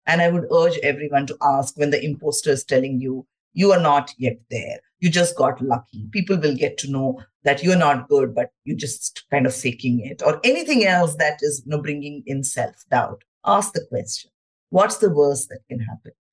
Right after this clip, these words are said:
So in my case, for an example, if we are doing this talk and the imposter is telling me, "You're going to really, really be bad at this because you've never done it. This is not the audience that you've spoken to."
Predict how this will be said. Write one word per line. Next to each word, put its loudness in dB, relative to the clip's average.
So -2
in 4
my 4
case, -4
for 2
an -2
example, 0
if -10
we -2
are -2
doing 0
this -8
talk 2
and 2
the 4
imposter -4
is 0
telling -2
me, -2
"You're -10
going -6
to -8
really, 4
really -2
be 0
bad 2
at -2
this -2
because -6
you've -4
never 0
done 0
it. -6
This -8
is 0
not 2
the -6
audience -6
that -10
you've -10
spoken -8
to." -14